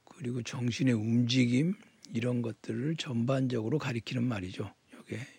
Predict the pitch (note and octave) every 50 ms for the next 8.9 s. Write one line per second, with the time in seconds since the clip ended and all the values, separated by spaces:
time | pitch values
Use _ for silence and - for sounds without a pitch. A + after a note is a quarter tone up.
0 | _ - - - - - - F3+ B2+ A2 A#2+ B2 A#2 - - - - - - -
1 | - C3+ - - - - - A#2 - - - _ _ _ - - - - - -
2 | - - - - - - - - - - - - - - _ _ _ _ - -
3 | - A#2+ A#2 A2+ C3+ F3 G3 A3+ E3 B2+ A#2+ A#2 - - - - B2+ C3 C3+ D#3
4 | D#3+ D#3+ F3 F3 E3+ E3+ D#3+ D3+ C#3+ C#3 C#3 C3 B2+ A#2 B2 A#2 A2+ A#2 A2+ G#2
5 | G#2 - _ - - B2+ A2 G#2+ - - - - D3+ A2+ G2+ - - D#3+ C#3+ D3+
6 | D#3 C#3+ C#3 C3 B2 A#2 A#2 - - - - - A2 G#2+ A#2+ C#3 G#3+ - - -
7 | _ - - A#2 A#2 A#2+ B2 A#2+ A2+ - - - - - C3 B2+ B2 A#2 A#2 A#2
8 | A#2 A#2+ D#3+ F#3 G3+ - - - _ - G3 A3+ - - - - -